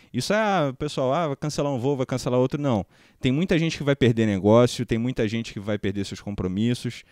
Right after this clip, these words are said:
É complicado, encomendas que não vão chegar a tempo. Pessoal, isso é muito grave o que tá acontecendo. A gente não fala de política aqui no Aerocast, você até pode ter sua opinião, eu tenho a minha.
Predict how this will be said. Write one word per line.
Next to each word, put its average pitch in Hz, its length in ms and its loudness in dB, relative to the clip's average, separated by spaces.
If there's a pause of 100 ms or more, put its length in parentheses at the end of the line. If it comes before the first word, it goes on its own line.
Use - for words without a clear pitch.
(140)
É - 160 -6
complicado, 175 600 0
encomendas 165 580 -2
que 160 100 0
não 135 120 2
vão 127 140 2
chegar 113 340 2
a 113 60 2
tempo. 127 520 -2
Pessoal, 135 400 4
isso 135 200 0
é 165 40 2
muito 156 300 -2
grave 113 380 6
o 101 40 0
que - 60 -18
tá 107 80 -2
acontecendo. 98 540 -4
A 107 80 0
gente 127 240 -2
não 147 120 0
fala 156 240 4
de 139 80 2
política 131 480 0
aqui 127 140 -6
no 127 80 -2
Aerocast, 107 480 -2
você 127 200 -4
até 143 140 -4
pode 180 240 -2
ter 165 120 0
sua - 100 0
opinião, 131 480 -2
eu 185 160 0
tenho 147 240 -2
a 117 80 -2
minha. 165 320 -2